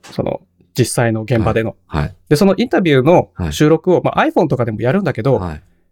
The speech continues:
Speaker 1: もしよかったら、
Speaker 2: はい。
Speaker 1: 父が持ってる、
Speaker 2: はい。
Speaker 1: 専用のガチ機器持ってきてちょっと収録してもらえませんかっていうさ。
Speaker 2: はい、はい、はい、はい。
Speaker 1: 行くじゃん、そんなもん。
Speaker 2: はい、はい、ですよね。
Speaker 1: ちなみにそれ、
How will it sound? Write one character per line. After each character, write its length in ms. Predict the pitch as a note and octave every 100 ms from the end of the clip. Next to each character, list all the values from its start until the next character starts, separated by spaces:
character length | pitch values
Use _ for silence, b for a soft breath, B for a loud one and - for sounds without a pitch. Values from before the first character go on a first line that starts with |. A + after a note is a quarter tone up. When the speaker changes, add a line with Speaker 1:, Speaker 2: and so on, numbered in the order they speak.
| _
Speaker 1:
も 160 | - D#4
し 160 | -
よ 120 | G#3 G#3+
か 140 | F#3+
っ 100 | F3
た 140 | - F3
ら、 220 | G3+ B2+
Speaker 2:
は 180 | - D#2+
い。 100 | D2+ _ _ _ _
Speaker 1:
父 260 | - F#3+ C#3+
が 100 | A#2
持 120 | A#2
っ 80 | -
て 160 | A#2
る、 220 | A#2+ B2 -
Speaker 2:
は 180 | E2+
い。 80 | D2 - _ _ _ _ _ _ _ _ _
Speaker 1:
専 340 | - E3 D#3 D#3
用 160 | D3+
の 140 | C#3+ C#3+ _ _ _
ガ 200 | - C3
チ 140 | - F3+
機 120 | F#3+
器 100 | D#3+
持 120 | A#2
っ 80 | A2
て 160 | -
き 80 | C#3+
て 80 | A#2
ち 60 | C3+
ょ 40 |
っ 40 |
と 80 | C3+
収 140 | - B2
録 140 | B2+
し 40 |
て 80 | -
も 80 | A#2
ら 60 | A#2
え 20 |
ま 80 | A2+
せ 100 | A#2
ん 40 |
か 220 | G2+ A#2
っ 40 | A2
て 60 |
い 40 | F2+
う 40 |
さ。 60 | F2
Speaker 2:
は 160 | F2
い、 40 | D#2+
は 220 | E2 E2
い、 60 | D2+
は 160 | D#2+
い、 20 |
は 60 | D2+
い。 80 | C#2+ _ _ _ _ _ _ _ _ _ _
Speaker 1:
行 100 | B2
く 100 | -
じ 80 | A3
ゃ 40 |
ん、 20 | -
そ 140 | -
ん 40 | A2+
な 100 | G2+
も 100 | -
ん。 20 |
Speaker 2:
は 300 | - F#2 F2+
い、 40 | D2+
は 140 | D#2
い、 40 |
で 120 | D#2 F2
す 140 | -
よ 60 | D2+
ね。 280 | D#2+ D2 - b b
Speaker 1:
ち 160 | b D#3
な 80 | G#3
み 100 | A3+
に 80 | G#3+
そ 120 | F#3+
れ、 180 | -